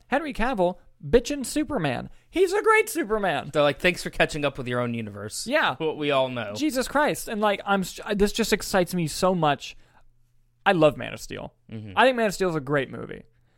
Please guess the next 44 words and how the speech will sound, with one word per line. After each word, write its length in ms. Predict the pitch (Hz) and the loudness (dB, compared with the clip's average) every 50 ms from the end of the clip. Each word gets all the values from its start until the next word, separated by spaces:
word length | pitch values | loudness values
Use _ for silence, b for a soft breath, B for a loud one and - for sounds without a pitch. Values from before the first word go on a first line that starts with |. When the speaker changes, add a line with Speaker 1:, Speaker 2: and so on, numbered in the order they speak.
| _ _ _ _ _ _ _ _ _ - | _ _ _ _ _ _ _ _ _ -4
Speaker 1:
The 160 | 143 165 175 - - | 0 2 2 0 0
only 300 | - 196 208 226 240 240 185 | -4 -2 -2 0 0 -2 0
problem 240 | - 190 190 185 | 2 0 2 2
I 40 | 170 | 2
have 80 | 175 170 | 0 0
with 80 | 160 | 0
Man 160 | 156 151 147 143 | -2 -4 -4 -4
of 40 | |
Steel 460 | - - - 139 131 127 127 127 127 _ _ _ _ _ _ _ - | -6 -6 -6 -4 -2 -2 -2 -4 -6 _ _ _ _ _ _ _ -2
is 420 | 156 151 143 135 131 131 123 - - _ - | 0 2 2 2 0 -2 -4 -10 -16 _ 0
I 80 | 156 160 | 2 2
agree 260 | 160 160 151 170 175 | 2 2 2 0 0
that 100 | 160 170 156 | -2 -2 -6
the 100 | 160 - | -6 -4
third 260 | - 156 147 139 139 | -2 -2 0 0 0
act, 400 | 135 135 131 127 _ _ - - - - - _ _ - | 0 0 -2 -6 _ _ -20 -20 -20 -20 -20 _ _ 0
there's 220 | 165 156 147 135 - | 2 2 2 2 -2
so 420 | - - - - 143 143 151 165 | -8 -8 -4 -2 2 2 2 2
much 460 | 160 151 143 139 143 151 - - - - - | 0 -4 -4 -2 -4 -4 -4 -8 -12 -6 -4
action 560 | 175 175 175 - - - 202 196 196 202 196 - | -4 -4 -4 -4 -4 -4 -4 -4 -4 -8 -4 0
that 120 | 160 151 143 | 2 2 2
it's 100 | - - | 0 0
almost, 420 | 151 147 143 143 139 139 - - | 0 0 2 2 0 -2 -2 -2
like, 180 | 135 127 - - | -2 -2 -2 0
overwhelming. 800 | - 151 135 131 127 120 123 120 117 110 110 113 - - 131 - b b b b | 0 0 0 2 0 0 0 -2 -4 -4 -6 -10 -10 -10 -12 -16 b b b b
But 200 | - 165 - - - b b b b - | 2 2 2 2 -14 b b b b 2
that's 240 | 175 190 180 - 190 | 4 4 4 4 0
a 40 | 156 | -4
great 440 | 135 131 143 139 160 160 156 - - | -2 -6 0 2 2 2 2 -2 -8
complaint 500 | 151 143 131 - 147 139 123 - - - | -8 -8 -6 -4 -4 -6 -6 -8 -8 -8
to 60 | 131 127 | -8 -6
have 360 | - 131 - - - - 170 | -4 -6 -6 -6 -8 -4 -2
if 160 | 165 147 - 139 | -2 -2 -2 -2
you're 120 | 135 - | -2 2
me, 160 | 202 196 185 - | 2 2 6 6
Speaker 2:
<laughs> 320 | 196 190 - 196 185 - | 4 4 6 2 4 6
Speaker 1:
right? 320 | 196 160 156 165 - - _ - | 6 6 6 6 4 0 _ -2
Right. 180 | 175 170 165 - | 0 0 2 2
That, 260 | 185 190 190 - - | 2 0 0 0 2
that's 280 | 190 185 185 - - - | 4 4 4 2 -2 0
like, 260 | 175 170 156 107 104 | 2 2 2 2 -2
Speaker 2:
Yeah. 60 | - - B B B B B B B B B - | -10 -18 B B B B B B B B B 2
Speaker 1:
but 140 | 190 185 - | 2 2 2
I, 420 | 185 180 175 170 160 160 151 147 | 2 2 2 4 2 2 0 -4